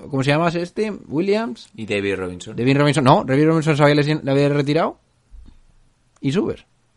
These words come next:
Speaker 1: Por eso, Gadis.
Speaker 2: Seguramente nos hayamos dejado a alguien.
Speaker 1: Dímelo, ¿eh?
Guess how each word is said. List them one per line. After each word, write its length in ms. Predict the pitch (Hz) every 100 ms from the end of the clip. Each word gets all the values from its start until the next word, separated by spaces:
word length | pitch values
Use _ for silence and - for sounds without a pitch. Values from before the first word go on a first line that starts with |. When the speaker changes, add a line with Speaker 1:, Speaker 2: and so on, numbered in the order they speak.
| _ _ _ _ _ _ - - - - _ _ _ _ -
Speaker 1:
Por 120 | 151
eso, 140 | 165
Gadis. 300 | 175 160 - - -
Speaker 2:
Seguramente 520 | 107 123 135 139 139
nos 140 | 131 117
hayamos 280 | 110 107 98
dejado 320 | 92 95 92
a 40 |
alguien. 320 | 98 92 85 - _ - - -
Speaker 1:
Dímelo, 420 | 123 151 190 208
¿eh? 120 | 120